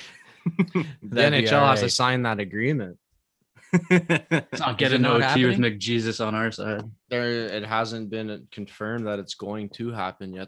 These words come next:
Speaker 1: They're still discussing, and that was one of the things that I've, I've drawn back on this year and thought, like, the N H L has been really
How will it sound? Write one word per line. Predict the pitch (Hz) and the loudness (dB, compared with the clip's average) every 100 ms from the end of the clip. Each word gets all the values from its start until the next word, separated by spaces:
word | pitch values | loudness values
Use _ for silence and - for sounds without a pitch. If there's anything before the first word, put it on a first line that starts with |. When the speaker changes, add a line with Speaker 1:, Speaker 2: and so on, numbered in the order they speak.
| - | -12
Speaker 1:
They're | 98 | -14
still | - 104 101 98 87 _ _ | -10 -10 -8 -10 -14 _ _
discussing, | 98 - 101 117 - 95 92 | -12 -8 -8 -8 -8 -10 -12
and | 92 92 90 - _ _ _ _ _ | -14 -14 -14 -16 _ _ _ _ _
that | 131 | 0
was | 151 143 | 0 0
one | 127 143 | 0 0
of | 139 | 0
the | 127 117 | 0 -4
things | 131 131 131 120 | -4 -4 -4 -2
that | 113 | -2
I've, | 123 - - | -2 -4 -4
I've | 120 123 | -4 -2
drawn | 120 123 117 | -2 -2 -2
back | 104 110 120 | 0 0 -2
on | 120 113 | -6 -6
this | 110 104 | -6 -6
year | 110 | -6
and | 107 101 | -8 -8
thought, | 110 107 - | -6 -4 -4
like, | 107 101 - _ _ _ _ _ _ _ _ _ _ | -6 -8 -10 _ _ _ _ _ _ _ _ _ _
the | 123 | -2
N | 185 | 0
H | 220 - | 0 2
L | 151 | 2
has | 143 | 2
been | 120 113 107 101 _ _ _ _ - | -2 -6 -6 -12 _ _ _ _ -8
really | 156 180 175 151 143 127 107 | -6 -4 -4 -4 -4 -6 -8